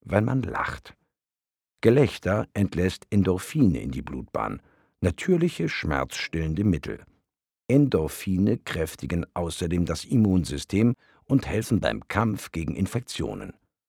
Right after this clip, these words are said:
Lachen ist also förderlich, wenn man Schmerz verspürt.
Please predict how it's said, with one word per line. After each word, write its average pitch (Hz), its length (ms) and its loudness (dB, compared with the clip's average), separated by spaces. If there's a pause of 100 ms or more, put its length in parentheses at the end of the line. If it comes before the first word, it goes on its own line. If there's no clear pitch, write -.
(180)
Lachen 69 680 0
ist - 320 -4
also 101 240 0
förderlich, 69 840 -4
wenn 85 200 -2
man 92 180 0
Schmerz - 400 -2
verspürt. - 640 -8